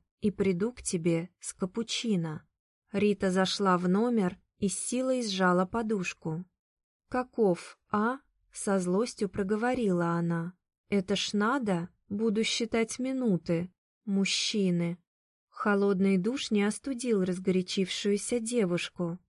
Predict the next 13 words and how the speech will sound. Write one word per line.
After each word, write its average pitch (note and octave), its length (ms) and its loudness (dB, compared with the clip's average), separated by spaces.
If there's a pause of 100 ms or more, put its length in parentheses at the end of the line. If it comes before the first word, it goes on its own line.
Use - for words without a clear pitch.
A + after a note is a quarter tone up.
(220)
Минуты G3+ 500 2
до F#3+ 120 0
восхода, G3 600 0
к - 60 -14
сожалению, G3 760 2
считала B3 640 -2
она G3 200 2
сама. F3+ 580 -2 (380)
Она G3 320 4
крутилась G3 720 0
сбоку F#3+ 480 -2
на B3+ 300 0
бок, D#3+ 320 -4